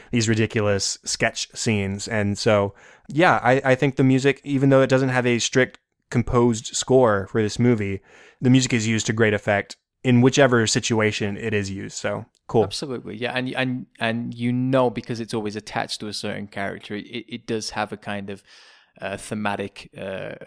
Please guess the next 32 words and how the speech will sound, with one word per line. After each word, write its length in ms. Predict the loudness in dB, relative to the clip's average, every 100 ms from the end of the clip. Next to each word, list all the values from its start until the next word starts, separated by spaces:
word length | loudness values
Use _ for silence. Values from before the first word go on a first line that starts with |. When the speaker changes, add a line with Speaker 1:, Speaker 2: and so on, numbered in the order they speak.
| -18 -18
Speaker 2:
connection 720 | -12 -8 -8 -8 -10 -10 -14 -16
to, 240 | -14 -14 -12
to 180 | -12
each 200 | -12 -14
character 440 | -8 -6 -6 -10 -14
or 100 | -16
each 220 | -10 -10
scenario. 600 | -8 -8 -6 -4 -4 -6
You 140 | -8 -8
know, 80 |
the 80 | -8
music 320 | -8 -8 -6
I 80 | -4
mentioned 420 | -4 -6 -8 -8
about 220 | -6 -6 -6
him 160 | -8
storming 480 | -8 -6 -6 -6 -8
into 180 | -10 -10
Swamp 300 | -8 -8 -6
Castle, 420 | -8 -8 -12 -12
uh, 120 | -12
you 180 | -10 -10
know, 80 | -8
that 280 | -4 -4 -4
music 280 | -8 -10 -12
is 120 | -14
used 180 | -14 -16
again 320 | -14 -12 -10
against 300 | -8 -10 -12
the 80 | -12
killer 260 | -10 -10
rabbit. 480 | -8 -4 -4 -2 -6